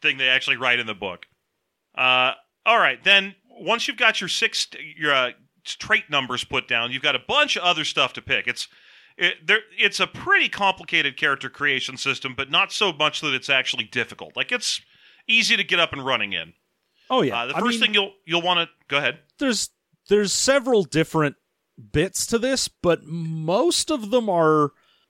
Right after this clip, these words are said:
Speaker 2: fairly well self-contained within whatever you're picking. Like, you don't really have to go,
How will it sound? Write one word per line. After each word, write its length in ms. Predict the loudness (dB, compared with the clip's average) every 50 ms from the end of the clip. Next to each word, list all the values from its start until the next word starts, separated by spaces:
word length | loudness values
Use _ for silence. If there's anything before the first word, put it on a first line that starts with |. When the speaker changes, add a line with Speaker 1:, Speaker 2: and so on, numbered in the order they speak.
| _ _
Speaker 2:
fairly 680 | _ -20 -6 0 2 4 4 4 2 2 0 0 0 0
well 560 | -2 0 2 4 6 6 6 4 4 2 0
self-contained 1400 | -4 -4 -2 2 2 4 4 2 0 -4 -8 -4 -2 -2 -2 -2 -2 -2 -2 -2 0 0 0 0 -2 -2 -2
within 480 | 0 0 0 2 2 2 2 2 2 2
whatever 360 | 2 2 4 4 2 2 2
you're 180 | 2 0 0
picking. 580 | -2 -2 -2 -2 0 0 0 0 0 0 -4 -8 -10 _ _ _ _ _ _ _ _
Like, 200 | -6 -6 -4 -4
you 80 | -2 0
don't 260 | 2 2 2 2 0 _ _ _ _ _ _ -18
really 800 | -16 -14 -12 -8 -4 0 2 2 2 4 2 2 0 0 -2 -4
have 400 | -4 -6 -4 -4 -4 -4 -4 -2
to 100 | -2 -2
go, 600 | -2 0 2 2 4 4 4 4 4 2 0 -2